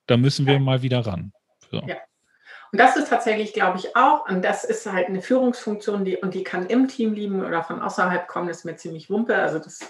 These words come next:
Speaker 2: hängt jetzt auch wieder vom Kontext ab. Ähm, also dieses Adressieren, also hier ganz ehrlich, hier solltet ihr mal drauf gucken oder hier sollten wir drauf gucken, das ist das eine. Ähm,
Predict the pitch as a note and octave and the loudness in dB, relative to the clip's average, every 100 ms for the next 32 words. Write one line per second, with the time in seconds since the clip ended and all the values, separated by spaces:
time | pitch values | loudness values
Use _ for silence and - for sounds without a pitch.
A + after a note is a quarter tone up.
0 | - F3 E3 E3+ F#3 G3 F3+ F3 - F#3+ | -16 -8 -6 -6 -6 -2 -2 -2 -8 -8
1 | F#3+ - - - G3 - - _ _ _ | -6 -8 -10 -8 -8 -8 -14 _ _ _
2 | _ _ - _ _ - F3 E3+ F3 F3+ | _ _ -20 _ _ 4 4 4 -2 -6
3 | F3+ _ - F3+ E3 G3 F#3 F3+ F#3 - | -12 _ 0 0 2 -2 -6 0 0 0
4 | F#3 - A#3+ C4+ A#3+ G3+ F3+ F3+ - - | -4 -2 2 2 2 0 -2 -2 -6 -16
5 | - - A3 A3 G3+ F#3+ G#3+ C#4 D#4 - | -16 4 6 6 4 2 2 4 2 0
6 | - - - _ _ _ _ _ _ F3+ | -12 -18 -20 _ _ _ _ _ _ -8
7 | - A3 G3 - - F3+ G3 G#3+ A3 F#3+ | 4 6 4 -4 -6 4 4 4 2 0
8 | F3+ F3 F#3+ - A3 G3 F3 F3 E3 D#3+ | 0 2 0 0 -4 0 0 2 2 2
9 | D#3 E3 A3 - A#3 - B3+ B3 G#3 F3+ | 2 2 2 2 0 0 -2 0 -4 -6
10 | - - F3+ - F#3 F#3 A3 A#3+ A#3+ B3 | -10 -12 -12 -6 -4 -2 0 0 -2 -6
11 | - - - - _ _ F#3+ F#3 F3+ F#3 | -12 -20 -20 -20 _ _ -2 0 0 -2
12 | F3+ F#3 | -4 -6